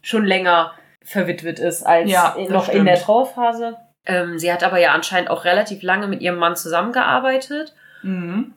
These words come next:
Speaker 1: Und Matthew scheint ja auch, re-, also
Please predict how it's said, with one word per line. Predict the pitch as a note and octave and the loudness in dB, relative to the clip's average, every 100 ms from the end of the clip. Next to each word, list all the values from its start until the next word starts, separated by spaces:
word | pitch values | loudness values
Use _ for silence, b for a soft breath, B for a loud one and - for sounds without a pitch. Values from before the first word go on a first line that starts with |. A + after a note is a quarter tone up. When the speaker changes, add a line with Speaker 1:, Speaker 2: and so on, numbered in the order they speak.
| - | 0
Speaker 1:
Und | A3+ G3+ | 0 2
Matthew | A3 C4 B3 B3 B3 B3+ C4 B3+ _ _ _ | 2 2 2 2 4 2 0 -6 _ _ _
scheint | - - G3 G#3+ C#4+ D4 B3+ | -10 -6 0 2 2 0 0
ja | C4 B3+ - | 0 2 2
auch, | G#3 A3 B3+ B3+ - _ _ _ - | 4 6 6 2 -8 _ _ _ -14
re-, | E3+ F#3+ F#3 - | -4 0 0 0
also | F3+ F#3 F3 D#3 | 0 0 -2 -4